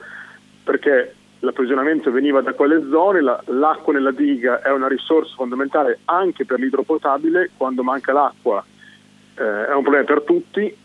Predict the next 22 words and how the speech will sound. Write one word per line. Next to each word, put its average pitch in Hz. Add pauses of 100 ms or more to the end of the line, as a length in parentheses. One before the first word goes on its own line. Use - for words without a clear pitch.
perché 113
poi 120
c'è -
un 117
calo 123
evidente 123
nelle 123
falde, 175
con 117
anche 120
delle, 110 (420)
i 139
rischi 147
di 185
perderne 131
la 123 (100)
potabilità 131
quando 107
c'è 107 (220)
scarseggia, 165
per 123
cui, 311